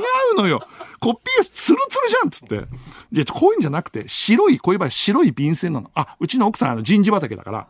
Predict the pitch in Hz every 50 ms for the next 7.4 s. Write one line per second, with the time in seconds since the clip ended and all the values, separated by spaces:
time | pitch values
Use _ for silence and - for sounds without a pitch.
0 | _ - 117 117 117 104 98 _ - - - - - 170 233 254 156 110 117 120
1 | 113 - 120 113 _ _ - - - - - 170 233 359 466 466 285 135 131 131
2 | 147 151 - 196 190 190 117 - - _ - - _ _ _ _ - - - 110
3 | - - - - - 151 - - 131 139 135 190 - - 185 190 226 262 - -
4 | - - 151 185 202 - 143 151 160 185 180 123 104 107 - - - - - _
5 | _ - - - _ - _ _ _ - - - _ _ _ _ _ _ _ -
6 | - - - 143 233 226 - 85 - - _ _ - _ - - - 143 180 202
7 | 143 101 - - - 143 160